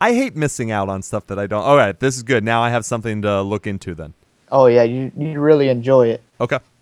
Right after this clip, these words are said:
Speaker 2: Um, they have a really unique style. It's really heavy based, and I feel like this album really brought them out into the game.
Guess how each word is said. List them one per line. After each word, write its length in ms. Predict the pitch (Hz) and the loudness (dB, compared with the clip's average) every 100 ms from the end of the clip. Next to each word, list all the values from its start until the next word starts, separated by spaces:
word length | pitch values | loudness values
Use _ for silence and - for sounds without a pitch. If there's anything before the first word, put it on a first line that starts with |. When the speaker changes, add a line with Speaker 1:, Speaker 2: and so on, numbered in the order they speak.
| - | 2
Speaker 2:
Um, 520 | 143 139 127 123 123 - _ _ _ | 6 6 4 -2 -12 -16 _ _ _
they 100 | 160 | 0
have 200 | 160 233 | 2 4
a 60 | 208 | 4
really 360 | 156 170 185 | 4 4 4
unique 480 | 175 143 131 160 165 | 4 0 -4 -4 -6
style. 640 | - - 131 131 156 185 - _ _ _ _ _ - | -6 0 2 4 2 0 -8 _ _ _ _ _ -2
It's 240 | 151 - | -2 -2
really 460 | 143 165 190 190 143 | 2 6 8 8 4
heavy 380 | - 156 160 151 | 2 2 4 2
based, 540 | 139 147 185 - _ _ _ _ _ | 2 2 0 -6 _ _ _ _ _
and 300 | 147 151 147 - | 0 2 0 0
I 140 | 147 | 0
feel 200 | - 196 | 4 6
like 160 | 190 156 | 6 6
this 180 | 175 - | 4 4
album 380 | 151 165 165 143 | 4 4 2 -2
really 360 | 139 160 160 | 2 4 4
brought 400 | 139 147 147 147 | 0 2 2 2
them 180 | 147 135 | -2 -2
out 300 | 127 143 147 - | -2 -2 -4 -8
into 260 | 147 139 | -10 -6
the 80 | 127 | -6
game. 500 | 123 135 143 143 | -2 -2 -2 -6